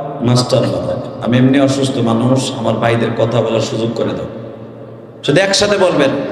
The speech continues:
আজকে বাইশে মে, তাই না?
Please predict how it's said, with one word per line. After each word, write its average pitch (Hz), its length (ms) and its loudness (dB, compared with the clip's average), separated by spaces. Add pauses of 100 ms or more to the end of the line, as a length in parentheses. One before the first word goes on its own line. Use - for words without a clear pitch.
(760)
আজকে 151 220 0
বাইশে 190 720 2 (260)
মে, 120 360 2 (440)
তাই 131 100 6
না? 208 440 2